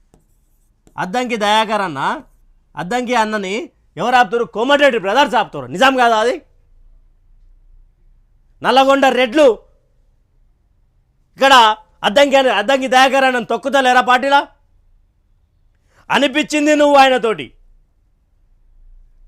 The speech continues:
సభల నిండు సభలు అనిపించినావు ఆయనతోటి. ఎమ్మెల్యే టికెట్ ఇయ్యలేవు, ఎమ్మెల్సీ ఇయ్యలేవు, కార్పొరేషన్ పదవి చైర్మన్ ఉడికేయలేవు. ఇక్కడ ఎమ్మెల్యే అడిగినటువంటి వ్యక్తి ఇంటికి బ-, ఒక దళిత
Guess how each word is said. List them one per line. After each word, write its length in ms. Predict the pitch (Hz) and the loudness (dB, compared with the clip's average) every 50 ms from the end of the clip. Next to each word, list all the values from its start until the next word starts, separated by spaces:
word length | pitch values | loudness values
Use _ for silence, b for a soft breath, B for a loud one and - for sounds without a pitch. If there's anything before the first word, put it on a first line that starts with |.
| _ _ _ _ _ _ - | _ _ _ _ _ _ -4
సభల 280 | 226 226 247 277 269 262 254 247 | -2 0 2 2 4 2 2 0
నిండు 200 | 254 269 269 277 240 262 | -2 -2 -2 0 2 2
సభలు 240 | 262 269 277 262 247 247 | 2 4 4 4 4 2
అనిపించినావు 520 | 254 262 226 269 202 262 277 269 269 262 247 | 2 -2 -4 -6 -8 -4 -2 0 0 0 0
ఆయనతోటి. 400 | 247 247 240 214 247 233 190 - - _ _ _ _ _ _ - | -2 -2 -2 -4 -4 -4 -6 -8 -14 _ _ _ _ _ _ -8
ఎమ్మెల్యే 380 | 196 233 269 277 285 277 262 254 - | -6 -4 0 0 2 2 2 0 -2
టికెట్ 300 | - 226 185 285 285 254 269 | -4 -2 2 2 2 4 2
ఇయ్యలేవు, 280 | 269 262 254 247 220 151 - _ _ _ _ - 175 | 2 0 0 0 -2 -4 -8 _ _ _ _ -4 -2
ఎమ్మెల్సీ 420 | 240 269 277 285 285 277 208 202 233 226 | 0 0 2 2 2 2 0 -4 -8 -2
ఇయ్యలేవు, 360 | 240 269 277 277 277 254 196 156 - _ _ _ _ _ _ - | 0 2 4 4 4 2 2 0 -8 _ _ _ _ _ _ -2
కార్పొరేషన్ 640 | 220 - - 262 208 262 262 262 254 254 247 233 170 220 | 0 2 2 2 2 2 0 2 2 0 0 -2 -2 -4
పదవి 200 | 226 226 220 - - | -2 -2 -4 -4 -2
చైర్మన్ 320 | 226 226 220 220 214 214 233 | -2 -2 -2 -2 -4 -4 -6
ఉడికేయలేవు. 400 | 226 196 208 196 151 127 110 _ _ _ _ | -6 -6 -8 -8 -10 -10 -14 _ _ _ _
ఇక్కడ 200 | _ - 277 269 254 220 185 202 | _ -4 -2 0 0 0 -2 -4
ఎమ్మెల్యే 320 | 214 240 269 269 269 269 254 | -2 0 0 2 4 4 4
అడిగినటువంటి 680 | 254 262 254 254 254 254 214 247 240 247 233 202 240 233 220 202 b b b b b 131 151 | 4 2 0 0 -2 -2 -2 -2 -4 -4 -4 -4 -2 -2 -2 -4 b b b b b -8 -6
వ్యక్తి 220 | 214 208 - 254 262 254 | -6 -6 -6 -4 -6 -4
ఇంటికి 280 | 247 226 247 208 240 220 196 180 - - 123 | -4 -4 -4 -4 -4 -6 -6 -6 -10 -10 -6
బ-, 120 | 160 180 190 190 | -4 -2 -2 -2
ఒక 80 | 175 208 165 196 | -4 -4 -4 -4
దళిత 220 | 220 254 214 285 | -4 -2 0 0